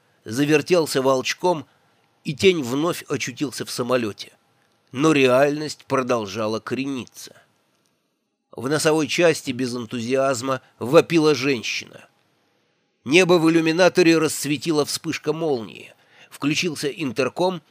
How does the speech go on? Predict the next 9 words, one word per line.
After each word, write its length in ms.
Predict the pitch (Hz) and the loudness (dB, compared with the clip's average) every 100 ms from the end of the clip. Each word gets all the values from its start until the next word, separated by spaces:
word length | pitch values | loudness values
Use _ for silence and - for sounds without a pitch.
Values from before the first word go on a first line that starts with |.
| _ _ - | _ _ -6
и 80 | 151 | 0
голос 340 | 139 190 175 | 6 6 4
капитана 580 | - 151 156 196 190 180 | 0 -2 2 4 4 4
объявил, 440 | 143 151 160 175 | 4 2 2 2
что 220 | 160 - 165 | 0 -4 -2
самолёт 540 | - 147 143 151 160 | 0 4 4 4 2
постарается 840 | - 180 - 151 143 139 120 156 | 0 -2 4 6 8 6 2 0
набрать 400 | 151 139 147 131 | 0 4 4 2
высоту, 560 | 139 139 151 - 202 | -2 2 2 4 2